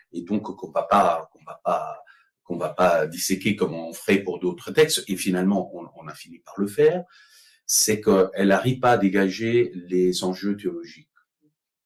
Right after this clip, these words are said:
Donc, la méthode historico-critique, elle a cette, cette limite qu'elle n'arrive pas à, euh, dégager, euh, j'ai envie de dire,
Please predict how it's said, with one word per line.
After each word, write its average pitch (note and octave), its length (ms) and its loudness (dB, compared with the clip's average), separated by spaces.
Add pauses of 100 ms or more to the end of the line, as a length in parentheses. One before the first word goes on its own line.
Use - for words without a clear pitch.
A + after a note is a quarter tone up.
(180)
Donc, F#2 340 -2
la F#2+ 120 2
méthode G2+ 340 2
historico-critique, G2 1040 -2
elle F2+ 160 -4
a G#2+ 120 0
cette, - 520 -4 (320)
cette G2+ 280 -2
limite G2+ 440 -4
qu'elle E2+ 180 -2
n'arrive G2 280 -4
pas A2+ 260 2 (340)
à, F#2+ 380 0
euh, E2 220 -6
dégager, F#2+ 800 -2 (260)
euh, E2 300 -12 (1500)
j'ai F#2 100 -8
envie F2 200 -4
de F2+ 140 -4
dire, F#2 440 -6